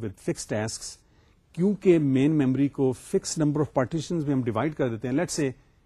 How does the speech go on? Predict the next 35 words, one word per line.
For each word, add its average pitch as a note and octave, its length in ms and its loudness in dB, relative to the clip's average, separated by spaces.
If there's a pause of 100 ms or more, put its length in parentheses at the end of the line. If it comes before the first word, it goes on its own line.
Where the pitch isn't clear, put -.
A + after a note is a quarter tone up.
(140)
کہ D#3 80 -2
چار C#3+ 360 0
پارٹیشنز C#3 460 -4
میں C3 100 -2
ڈیوائیڈ G#2 320 -4
کر B2+ 120 -4
دیتے C3+ 320 -4
ہیں C#3 80 -4
with A#2+ 320 -4
different A2 320 -4
sizes، E2 340 -10 (380)
ٹھیک C#3+ 180 -10
ہے، D3 60 -14 (1200)
اور D3+ 160 4 (160)
ہر F#3 160 -2
پارٹیشن F3 400 0
میں E3 120 0
کیونکہ D#3 240 -2
صرف - 280 0 (100)
ایک G#3 240 4
پروسیس D#3 400 2
آ A2 80 0
سکتا G#2 360 -6
ہے A2+ 60 -8 (1160)
تو F3 120 6 (100)
at F3 220 2
a D3 40 2 (140)
given A#3 220 6 (100)
time D3 260 4
کتنے E3+ 240 0
پروسیس D#3+ 520 -4
رن C#3+ 140 0
کر C#3+ 120 -4
سکتے D3+ 300 -8
ہیں؟ F3 80 -8